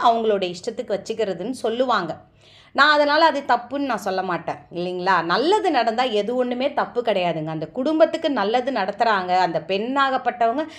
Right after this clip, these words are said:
அந்த குடும்பத்தை நல்லா கொண்டு போறாங்க, ரொம்ப ஹை லெவல்ல நல்லா இருக்கிறாங்க, அவங்க நோய் நொடி இல்லாம இருக்கிறாங்கன்னா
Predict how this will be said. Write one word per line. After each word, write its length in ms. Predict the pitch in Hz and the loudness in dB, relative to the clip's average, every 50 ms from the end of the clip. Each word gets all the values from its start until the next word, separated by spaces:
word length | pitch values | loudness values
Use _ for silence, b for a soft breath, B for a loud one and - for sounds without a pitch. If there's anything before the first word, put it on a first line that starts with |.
| B B | B B
அந்த 200 | - 214 214 208 | -4 -2 -2 -2
குடும்பத்தை 400 | 208 233 247 262 269 262 - 254 | -2 -2 -4 -4 -4 -2 -4 -2
நல்லா 360 | 233 196 180 196 226 240 254 262 | -2 -2 0 0 2 2 0 0
கொண்டு 300 | 262 220 202 202 190 208 | 0 -2 -2 0 -2 0
போறாங்க, 480 | 208 208 185 180 175 175 175 180 185 | 2 2 2 2 0 0 0 0 0
ரொம்ப 460 | 175 180 196 220 240 254 277 277 320 | 0 0 -2 -4 -4 -4 0 0 0
ஹை 280 | 262 226 214 214 220 226 | 0 2 2 2 4 2
லெவல்ல 320 | 214 202 196 202 220 233 | 2 2 2 2 2 2
நல்லா 400 | 208 190 175 180 196 220 247 254 | 2 2 -2 0 2 4 4 4
இருக்கிறாங்க, 380 | 226 202 202 185 180 170 170 170 | 4 2 0 -2 -2 -2 -2 -2
அவங்க 360 | 165 160 156 165 160 165 170 | -4 -4 -4 -2 -2 -2 -2
நோய் 280 | 165 165 180 208 233 247 | 0 0 0 0 0 -2
நொடி 220 | 240 226 208 202 | -2 -4 -4 -4
இல்லாம 360 | 190 185 196 202 220 240 240 | -4 -2 0 0 0 0 0
இருக்கிறாங்கன்னா 460 | 202 196 214 208 196 180 185 196 294 | -2 0 0 -2 0 -2 -2 -2 -2